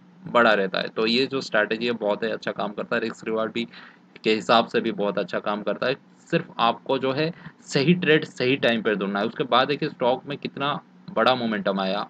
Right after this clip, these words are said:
आप सोच सकते हैं यहाँ पे मैंने entry किया और यहाँ पे मैंने, अ, जो target था यहाँ पे था नाइन एटी वन से लेके नाइन नाइंटी टू, लगभग इलेवन पॉइंट का जो है यहाँ पे मेरा टारगेट था,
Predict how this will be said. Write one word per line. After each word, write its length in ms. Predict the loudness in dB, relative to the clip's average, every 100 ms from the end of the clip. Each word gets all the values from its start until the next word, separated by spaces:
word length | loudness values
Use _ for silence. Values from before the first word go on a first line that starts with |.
| -4
आप 140 | -6 -6
सोच 300 | -4 -4 -2
सकते 240 | -6 -4
हैं 60 | -4
यहाँ 240 | -2 0
पे 120 | 0 -2
मैंने 220 | -2 -4
entry 280 | -4 -6 -4
किया 320 | -2 -4 -6 -12 -18 -10 -2
और 80 |
यहाँ 240 | 2 4 4
पे 120 | 2
मैंने, 240 | 0 -2
अ, 80 | -4 0 4 4 2 0
जो 100 | 2
target 420 | 4 2 2 0
था 60 |
यहाँ 320 | 0 0 0 2
पे 160 | 0
था 200 | 2 0 -4 -14 -2
नाइन 260 | 0 2 -2 -4
एटी 260 | -6 -4
वन 300 | 0 2 2
से 180 | 0 -2
लेके 280 | 0 0 -2
नाइन 280 | -2 -2 -2
नाइंटी 420 | -2 -4 -2 -4
टू, 220 | -2 -2
लगभग 480 | 0 -2 0 -4 -4 -8 -20 -20 _ _ -6
इलेवन 380 | 0 2 4 2
पॉइंट 320 | 2 0 2
का 120 | 0
जो 140 | 2 2
है 160 | 4
यहाँ 180 | 2 2
पे 120 | 0
मेरा 200 | 2 2
टारगेट 400 | 2 2 0 -2
था, 340 | -2 -4 -6